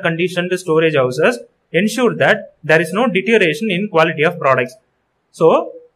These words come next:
பேக்கேஜிங் ஒழுங்கா பண்ணலன்னா அந்த பொருளுடைய தரம் குறைஞ்சிரும். அதே போல அதை நல்லா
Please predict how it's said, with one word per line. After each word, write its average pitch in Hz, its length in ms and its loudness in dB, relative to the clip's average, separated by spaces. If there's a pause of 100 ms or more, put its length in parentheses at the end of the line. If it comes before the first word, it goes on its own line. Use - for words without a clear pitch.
(440)
பேக்கேஜிங் 233 560 2
ஒழுங்கா 190 260 4 (100)
பண்ணலன்னா 139 420 0 (180)
அந்த 160 180 0 (100)
பொருளுடைய 208 460 4 (100)
தரம் 180 300 2
குறைஞ்சிரும். 131 420 0 (280)
அதே 165 240 4
போல 165 180 2 (160)
அதை 151 160 2 (420)
நல்லா 175 260 4